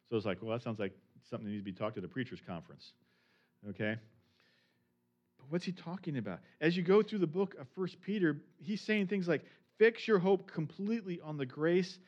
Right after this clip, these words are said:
that brought you to the revelation of Jesus Christ." That's for all of us. Others, he, he, then he says,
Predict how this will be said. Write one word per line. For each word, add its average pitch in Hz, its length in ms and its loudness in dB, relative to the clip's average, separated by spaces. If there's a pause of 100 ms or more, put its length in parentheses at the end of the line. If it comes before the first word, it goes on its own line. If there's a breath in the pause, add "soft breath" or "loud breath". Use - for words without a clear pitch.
(160 soft breath)
that 131 180 -4
brought 160 280 0
you 180 100 0
to - 160 -10
the 131 60 -6
revelation 139 680 -4
of 110 80 -12
Jesus 123 360 -14
Christ." - 560 -18 (100)
That's 135 180 -16
for 110 140 -20
all 98 180 -18
of 82 160 -18
us. - 220 -20 (1600)
Others, 180 300 4
he, 160 160 -2 (160)
he, 165 100 2 (140)
then 180 140 4
he 196 80 4
says, 165 200 2